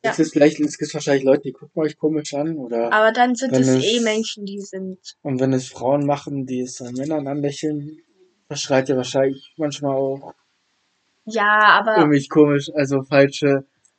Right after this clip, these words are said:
Speaker 2: weißt du, ich weiß, fällt mir das Wort nicht ein. Falsche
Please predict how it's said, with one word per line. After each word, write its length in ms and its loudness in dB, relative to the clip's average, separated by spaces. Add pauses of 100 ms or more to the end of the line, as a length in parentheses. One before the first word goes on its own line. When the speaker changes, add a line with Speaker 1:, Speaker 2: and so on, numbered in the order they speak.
(140)
Speaker 2:
weißt 280 4
du, 200 -2
ich 180 -8
weiß, 240 -2
fällt 160 -2
mir 60 -2
das 140 -4
Wort 140 0
nicht 140 -6
ein. 240 -4 (1040)
Falsche 200 4